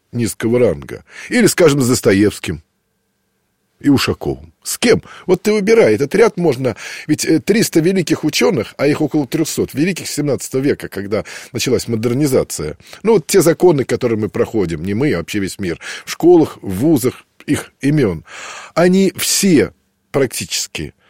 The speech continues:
были людьми религиозными, причем явно. <clears throat> Ну, и большинство из них христиане. Хотя не все, конечно. Вот. Ты хочешь быть с ними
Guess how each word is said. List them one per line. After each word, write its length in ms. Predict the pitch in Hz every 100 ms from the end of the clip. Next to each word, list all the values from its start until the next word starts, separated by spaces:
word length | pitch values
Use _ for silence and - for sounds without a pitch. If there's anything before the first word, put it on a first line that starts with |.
| _ _ _
были 460 | - 95 107 92 92 -
людьми 340 | 110 101 101
религиозными, 680 | 92 101 107 80 78 73 65 -
причем 300 | 95 117 101
явно. 460 | 98 78 - - _ _ _ -
<clears throat> 80 | - _ _ - -
Ну, 80 | 214
и 20 |
большинство 420 | 139 - 120 -
из 80 | 120
них 140 | 107 -
христиане. 440 | 101 - 90 76 _ _ _ _ _ _ _ _ _ _ _ -
Хотя 260 | 113 113
не 80 | 107
все, 260 | - - 78 _ - - - - -
конечно. 540 | 92 78 78 - 60 - _ -
Вот. 160 | - -
Ты 80 |
хочешь 180 | - 170
быть 140 | 180 156
с 80 |
ними 460 | 202 226 185 80